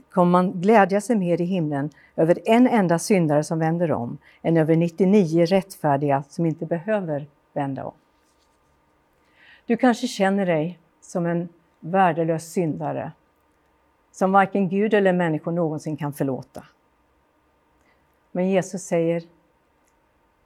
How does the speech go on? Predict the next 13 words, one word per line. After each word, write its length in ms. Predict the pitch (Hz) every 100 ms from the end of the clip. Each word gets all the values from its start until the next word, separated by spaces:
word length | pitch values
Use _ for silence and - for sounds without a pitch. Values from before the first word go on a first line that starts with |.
| _ _
"Jag 240 | 190 190
dömer 340 | 180 160 160
dig 120 | 165 180
inte 240 | 160 175
heller." 480 | 170 214 190 - - _ _ _ _ _ _ _ _ _ _ _ _ _ _ _ _ _ _ _
Han 120 | 185
säger 260 | 175 190 190
också 240 | 185 -
i 40 | 185
Johannes 460 | 185 175 170 170
sex 300 | - 170 -
och 80 | 170
trettiosju: 640 | 180 170 180 - 208 113